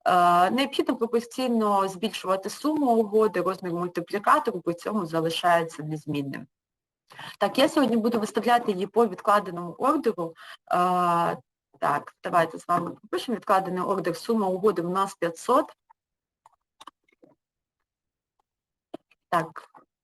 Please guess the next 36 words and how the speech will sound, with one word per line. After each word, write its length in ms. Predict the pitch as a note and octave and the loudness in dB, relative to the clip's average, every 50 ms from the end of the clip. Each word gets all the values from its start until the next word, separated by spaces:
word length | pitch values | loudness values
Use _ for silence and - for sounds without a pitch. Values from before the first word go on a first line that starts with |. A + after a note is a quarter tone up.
| _ _ | _ _
спочатку 380 | _ - - - F#3 F3+ - F#3+ | _ -6 -4 -4 -4 -2 -4 -6
знаходимо 460 | E3 G3 G#3 G#3 - G3+ G3 F3 E3+ | -2 -2 -2 0 0 0 0 0 -4
інструмент. 580 | - - F#3+ - - G#3+ A3+ C#4+ F4 F#4+ F#4+ - - - - - | -4 -6 -8 -6 -4 2 2 4 4 2 0 -4 -12 -16 -16 -6
Хотіла 320 | - A#3+ A3+ D4+ F#4 F4 - | -6 -2 2 4 4 4 4
також 300 | A#3 A#3+ A#3+ B3 - - | 4 0 0 -2 -2 0
нагадати, 440 | A3 G#3+ G#3+ G3+ G3 E3+ E3+ E3+ | 0 0 2 2 2 2 0 -2
дивіться, 300 | D#3+ F#3+ A3 G#3+ - - | -2 -2 -2 -2 -2 -6
у 120 | - - G3+ | -8 -4 0
нас 320 | G#3+ B3+ D4+ D4+ - - | 2 2 2 2 0 -4
є 60 | G#3 | 0
дата 280 | F#3 A3+ A#3+ A#3+ A#3+ G3+ | 4 4 4 4 2 -6
старту 520 | - - - A#3 C4+ E4+ F#4 - A#3+ G3+ - | -8 0 4 4 4 4 4 -2 -4 -6 -6
і 80 | - G#3+ | -8 -4
дата 340 | - A3 A3+ A#3 A#3 A3+ F#3+ | 0 0 0 0 0 -4 -6
закінчення. 720 | F3 G3 F#3+ - G#3 G3 F#3+ F#3 - - E3+ D#3+ D#3+ D#3 - - - - - _ | -6 -8 -6 -4 -4 -4 -4 -6 -6 -4 -2 -2 -4 -4 -6 -12 -16 -18 -16 _
Це 140 | - C4 | 4 6
не 140 | C4+ C#4+ C4+ | 6 6 6
означає, 480 | A#3+ G#3 A#3 A#3 - - C4 D#4 E4 - | 4 0 -2 -2 0 2 2 2 2 2
що 200 | - - - G#3 | -2 -6 -6 -2
ви 160 | G3 A#3+ A#3 | 0 0 0
заморожуєте 680 | - G#3 G3 G3 F#3+ G#3+ G#3+ - G#3+ F3+ E3+ E3+ - F3 | 0 -2 -4 -2 0 0 0 2 0 -2 -2 -2 -6 -10
цю 200 | - - G3+ - | -10 -10 -10 -10
суму, 340 | - - - A3 G3+ F3+ | -6 -2 -2 0 0 0
там, 180 | E3+ - E3 E3 | -2 -2 -4 -6
свої 260 | D#3+ - G3 G3 F#3 | -6 -4 -4 -4 -4
п'ятсот 380 | - - E3 E3 - F3+ E3+ E3+ | -4 -6 -8 -6 -6 -6 -4 0
доларів 540 | F#3+ C4+ D#4+ F4+ D#4+ C#4 A#3+ A#3 G3 F3 - | 4 4 6 6 6 6 4 2 0 0 -8
на 180 | - F3+ G#3 F#3 | -6 -6 -4 -2
відкритій 460 | F3 G#3+ G#3+ - - G#3 G3+ - E3+ | -2 -2 -2 0 -2 -2 -2 -2 -6
позиції 640 | E3 - F3+ F3 - B3 D4+ E4 E4 - - A3+ G3+ | -6 -6 -6 -4 0 2 4 4 2 2 0 0 0
на... 320 | F#3 F#3+ G#3 A#3+ B3+ B3 B3 B3 - G#3 - _ _ _ | 2 2 4 6 6 4 4 0 -8 -18 -20 _ _ _
На 580 | A3+ - - G3 F#3 F3 F3 F#3 F3+ F3+ F3 D#3+ D#3+ D#3 - _ _ | -14 -10 -8 -4 -4 -2 0 0 0 0 -2 -4 -6 -12 -16 _ _
три 200 | - G3+ G#3+ A3 | -2 0 0 0
місяці. 680 | G3+ G3 G3 F3+ E3 - - A2 - - - - - - - - - - - _ - | 0 -2 -6 -8 -8 -8 -10 -10 -10 -10 -14 -16 -16 -16 -18 -20 -20 -20 -16 _ 2
Ні, 320 | G#3 A3 A3+ G3+ D#3+ D3+ | 4 6 6 6 4 0
звичайно. 580 | D#3+ F3+ G3 G3+ - A3 F#3 F3 D#3+ D#3+ E3 | 0 -4 -4 -2 0 2 2 2 0 -2 -4